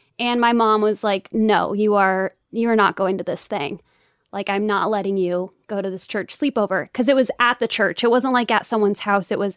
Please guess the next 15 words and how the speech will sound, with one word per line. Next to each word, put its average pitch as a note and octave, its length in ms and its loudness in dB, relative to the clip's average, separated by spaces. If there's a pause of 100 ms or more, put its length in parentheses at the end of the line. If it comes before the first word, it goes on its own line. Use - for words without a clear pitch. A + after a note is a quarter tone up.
at G3+ 260 0
the G#3+ 100 -4
church. - 480 -6 (480)
And, A3 340 -2
um, G3 500 0
my A3+ 120 0
mom A#3 220 4
just G#3+ 120 -10
got, G#3 160 2
like, G3 200 -4
a F#3+ 120 -4
really A3+ 360 -2
creepy C#4 360 0
vibe. A#3 480 4 (480)
And, A3 600 0